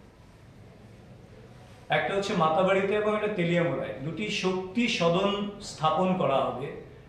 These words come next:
ভারত সরকারের মিশন শক্তির আওতায়। এবং ট্যুরিজমের ক্ষেত্রে ডুম্বুর,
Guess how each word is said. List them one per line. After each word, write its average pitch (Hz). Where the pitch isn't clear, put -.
ভারত 165
সরকারের 170
মিশন 165
শক্তির 170
আওতায়। -
এবং 185
ট্যুরিজমের 233
ক্ষেত্রে 214
ডুম্বুর, 185